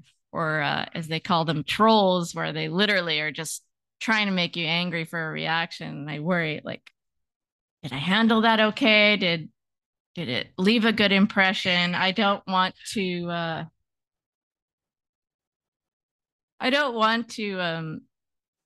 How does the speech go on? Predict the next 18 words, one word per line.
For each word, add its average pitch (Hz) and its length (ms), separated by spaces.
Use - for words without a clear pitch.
upset 226 500
anyone 175 640
ever. 160 480
<laughs> - 40
So - 180
I, 254 640
I'm 285 220
just 302 200
sitting 254 320
there 214 160
trying 214 280
to 208 40
make 208 200
sure 208 220
that 190 160
everyone's 180 480
happy 170 640
afterwards. 156 840